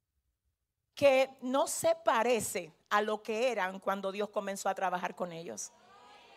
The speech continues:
Cuida lo que Dios ha hecho contigo hasta aquí.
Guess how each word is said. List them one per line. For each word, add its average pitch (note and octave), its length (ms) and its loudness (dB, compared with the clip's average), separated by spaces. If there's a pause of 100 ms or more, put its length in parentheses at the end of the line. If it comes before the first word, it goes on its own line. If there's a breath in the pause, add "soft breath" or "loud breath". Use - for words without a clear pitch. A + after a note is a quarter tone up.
(1300)
Cuida D#4 540 6
lo A#3 200 2
que A#3 160 2
Dios B3 360 2
ha A3+ 100 2
hecho A#3+ 240 -2
contigo G3+ 500 -4
hasta - 220 -4
aquí. F#3+ 260 -14